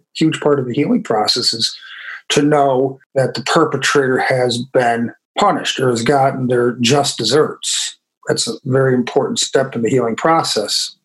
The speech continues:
Well, of course, there are secondary considerations as well. There's, uh, you know, public safety, which is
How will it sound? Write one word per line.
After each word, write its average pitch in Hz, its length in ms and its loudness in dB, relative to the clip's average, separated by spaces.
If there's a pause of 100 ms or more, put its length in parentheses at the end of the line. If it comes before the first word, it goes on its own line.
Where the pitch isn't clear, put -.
(300)
Well, 196 240 4
of 135 140 0
course, 214 380 4
there 185 120 4
are 170 60 4
secondary 165 580 2
considerations 147 1000 2
as 127 160 0
well. 139 360 2
There's, 120 420 0
uh, 120 380 2
you - 120 0
know, - 140 4
public 147 360 2
safety, 180 580 0 (120)
which 131 260 0
is 110 400 -2